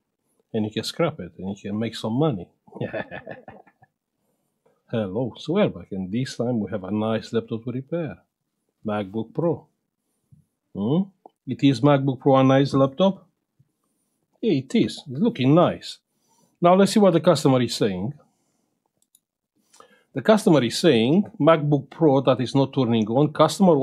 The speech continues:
opened the back and saw a burn component." Huh?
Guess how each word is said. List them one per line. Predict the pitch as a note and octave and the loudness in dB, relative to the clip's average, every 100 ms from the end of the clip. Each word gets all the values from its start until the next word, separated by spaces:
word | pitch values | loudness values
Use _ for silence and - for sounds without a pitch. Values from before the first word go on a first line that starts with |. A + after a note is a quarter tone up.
| E3 | 2
opened | F#3 E3 | 4 4
the | C#3 | 4
back | A2 D3+ A2 C3+ C#3+ - _ _ _ _ - | 2 2 2 0 -4 -18 _ _ _ _ -2
and | D3 C3 | -2 0
saw | - F#3 F#3 E3 | 0 2 4 4
a | |
burn | A#2+ G#2+ C#3 D3+ D3 | 2 4 4 4 0
component." | - E3 C#3+ A2+ F2 - _ _ _ _ _ | 2 2 4 -2 -4 -10 _ _ _ _ _
Huh? | G#2+ C3+ B3 | -2 2 4